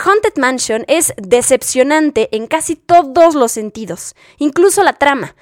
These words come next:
que parece bastante simple al principio, resulta confusa cuando todo se revela.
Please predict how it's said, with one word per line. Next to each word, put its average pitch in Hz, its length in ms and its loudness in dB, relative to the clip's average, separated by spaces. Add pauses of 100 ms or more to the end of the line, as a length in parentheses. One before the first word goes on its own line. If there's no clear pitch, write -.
(160)
que 294 100 -4
parece 349 320 0
bastante 349 500 2
simple 302 340 0
al 247 100 0
principio, 208 600 -6 (100)
resulta 339 380 0
confusa 330 480 0
cuando 220 220 -4
todo 247 460 4
se 202 140 -8
revela. 165 440 -10